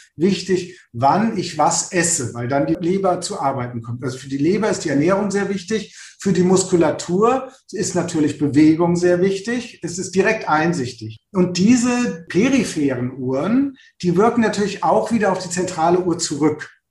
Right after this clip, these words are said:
Also auch hier wieder haben wir ein komplexes System. Hm, also auch dieses ist letztlich ein systembiologisches Problem, interessanterweise.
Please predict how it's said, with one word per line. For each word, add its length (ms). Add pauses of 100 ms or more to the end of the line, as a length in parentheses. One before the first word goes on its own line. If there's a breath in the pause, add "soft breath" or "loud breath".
Also 180
auch 140
hier 320
wieder 580 (360)
haben 260
wir 140
ein 320
komplexes 640
System. 760
Hm, 200
also 220 (260 loud breath)
auch 120
dieses 320
ist 140
letztlich 340
ein 100
systembiologisches 960
Problem, 400
interessanterweise. 880